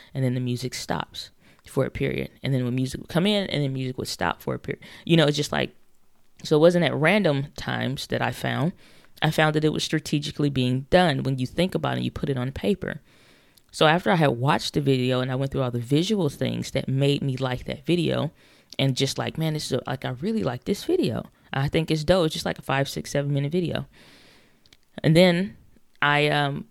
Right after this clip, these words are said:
played the video, but all I did was listen to it. So I'd ne-, I'd never looked at any visual things. So alongside the notes that I took,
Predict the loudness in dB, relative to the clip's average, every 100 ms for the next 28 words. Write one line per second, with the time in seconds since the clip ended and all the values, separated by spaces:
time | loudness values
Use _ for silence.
0 | _ -2 0 2 0 2 2 2 0 -2
1 | -12 _ -8 -2 0 2 0 2 0 -2
2 | -2 -2 -2 -4 -8 -8 -8 -12 -16 _
3 | _ _ _ _ _ _ _ -14 2 4
4 | 4 2 -2 0 0 0 2 2 2 0
5 | 2 2 2 2 0 0 0 0 0 0
6 | -4 -6 -6 -8 -6 -12 -18 -20 _ _
7 | _ _ _ _ _ _ _ _ _ 0
8 | 4 4 4 4 4 4 2 -2 -2 -4
9 | -2 0 0 2 2 0 -8 -6 -4 -4
10 | -4 -2 -2 -4 -20